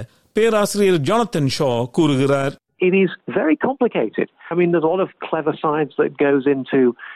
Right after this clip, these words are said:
Speaker 2: designing foods and developing and putting together different ingredients for different effects, for taste, uh, sometimes for health as well. And it is complex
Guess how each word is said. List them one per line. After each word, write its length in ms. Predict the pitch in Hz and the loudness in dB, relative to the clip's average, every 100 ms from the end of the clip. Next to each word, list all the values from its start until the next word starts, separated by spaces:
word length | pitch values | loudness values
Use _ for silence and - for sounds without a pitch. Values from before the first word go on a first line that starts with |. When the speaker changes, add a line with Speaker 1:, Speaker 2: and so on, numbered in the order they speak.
| - _ | -20 _
Speaker 2:
designing 540 | 127 113 131 170 175 160 | -2 0 0 0 0 0
foods 420 | - 175 180 185 | 0 2 2 0
and 180 | 156 123 | -2 -2
developing 580 | 120 135 151 147 147 143 135 - | -2 0 -2 0 0 0 -6 -8
and 100 | 139 127 | -8 -4
putting 240 | 170 160 147 | -2 -2 0
together 320 | 139 139 135 | 0 0 0
different 320 | 147 - 135 | 0 -2 0
ingredients 600 | 123 123 139 160 165 156 - | 0 2 0 2 0 -2 -4
for 160 | 135 127 - - | -2 0 -2 -2
different 300 | 139 - 135 | -2 0 -2
effects, 420 | - 156 165 - - | -2 -4 -6 -8 -6
for 120 | - - - - - | -6 -8 -18 -20 -12
taste, 400 | - 143 151 - - | -4 -2 -2 -6 -8
uh, 160 | - 127 | -6 -6
sometimes 380 | - 123 127 123 | -6 -4 -2 -2
for 100 | 120 | -4
health 260 | 110 123 - | -4 -4 -6
as 120 | - | -4
well. 260 | 123 143 156 151 - | 0 0 -2 -6 -6
And 120 | 170 | -2
it 100 | 180 | 2
is 140 | 190 190 - _ | 2 0 -4 _
complex 600 | - 185 220 - 208 - | -4 -2 -4 -4 -4 -6